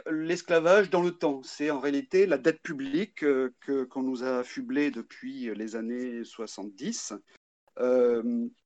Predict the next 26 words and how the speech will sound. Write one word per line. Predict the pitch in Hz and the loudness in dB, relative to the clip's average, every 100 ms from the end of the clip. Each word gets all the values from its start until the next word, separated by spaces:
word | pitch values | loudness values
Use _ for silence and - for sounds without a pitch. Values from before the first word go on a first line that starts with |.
| _ _ - - | _ _ -4 -2
dû | 131 185 180 | -4 -2 0
justement | 156 - 147 165 165 | -2 -2 2 4 4
à | 139 | 2
ce | - 127 | -2 -4
changement | 147 127 143 156 | -4 -2 0 0
de | 127 | -2
système, | 117 135 - 143 139 127 | -6 -10 -8 -4 -2 -2
euh, | 120 110 117 113 | -4 -4 -6 -6
monétaire | 113 120 131 131 160 190 | -6 -2 -2 0 0 -2
et | 143 | -2
de | 127 | -6
financement | - 160 147 - 147 147 147 | -2 0 0 -2 -2 0 0
de, | 123 110 110 | -2 -6 -8
de | 107 | -6
l'État. | 113 117 170 226 - - _ _ _ 123 | -6 0 0 0 -4 -20 _ _ _ -2
Euh, | 123 120 120 120 113 | 2 4 2 0 -2
j'estime | 113 143 - 185 190 | -4 -6 -4 -4 0
qu'à | 143 143 131 | 6 8 6
ce | 143 | 2
moment-là, | 127 131 151 185 196 | 0 4 4 4 4
à | 151 | 2
partir | 135 - 131 | -2 -6 -6
de | 127 | -6
soixante, | - 127 - 135 135 - 123 117 117 113 - _ _ | -6 -8 -6 -8 -6 -6 -6 -4 -4 -6 -10 _ _
soixante-treize, | - 135 139 | 0 0 0
soixante-quatorze, | 120 117 117 127 165 165 135 | -6 -8 -6 -4 4 4 4